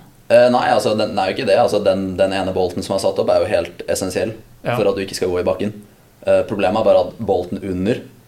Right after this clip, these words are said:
Speaker 1: den er, den er av og til for langt ned, da, til at den tar deg.
Speaker 2: Ja, fordi, ja, fordi avstanden mellom en og to, kall det, er for lang.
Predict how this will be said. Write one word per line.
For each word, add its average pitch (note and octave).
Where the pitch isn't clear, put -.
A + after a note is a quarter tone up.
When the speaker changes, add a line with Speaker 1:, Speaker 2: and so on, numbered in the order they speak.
Speaker 1:
den G2
er, G2+
den G2+
er G2+
av F#2
og F2+
til F#2
for G2+
langt F#2
ned, G2
da, A#2+
til F#2+
at F#2
den F#2
tar F2+
deg. -
Speaker 2:
Ja, C#3
fordi, C#3
ja, A#2+
fordi B2
avstanden G2+
mellom G2
en G2
og F#2+
to, G2
kall G2
det, G2
er F2+
for G#2+
lang. C3